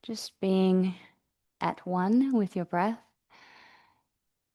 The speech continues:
and not trying to force change, just simply allowing and being present.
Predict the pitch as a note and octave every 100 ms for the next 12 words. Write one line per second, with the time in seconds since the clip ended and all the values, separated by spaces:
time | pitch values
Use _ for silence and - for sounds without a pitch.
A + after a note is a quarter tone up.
0 | _ - F3 F3 - F#3 F3 F3 D#3+ -
1 | E3+ E3+ - - F3 E3+ E3+ F3 E3+ -
2 | F3+ F#3+ - F#3 F3 F3 - E3 E3 E3
3 | E3 E3 E3 D#3 D#3 D#3 D3+ E3 E3 F3+
4 | G3 G#3+ -